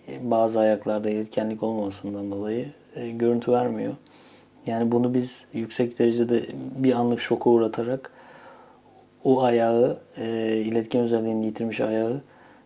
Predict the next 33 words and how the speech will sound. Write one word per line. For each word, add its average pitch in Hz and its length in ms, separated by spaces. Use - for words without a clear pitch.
e, 120 80
eritiyor. 117 720
Eritip, 120 420
e, 139 80
iletken 117 580
özelliği 117 420
kazandırıyoruz. 101 920
E, 120 40
yani 117 340
ama 123 340
bu 123 520
tabii 120 280
ki 120 160
kullandıkça 120 760
ama 117 220
üç 120 240
ayda 107 260
ama 110 280
bir 113 60
sene 110 300
de 101 80
gidebilir, 101 400
iki 104 200
sene 113 240
de 110 60
gidebilir. 101 400
Hiçbir - 240
şekilde 110 320
bir 104 60
şey 113 240
de 107 40
olmayabilir 107 540
ama 120 280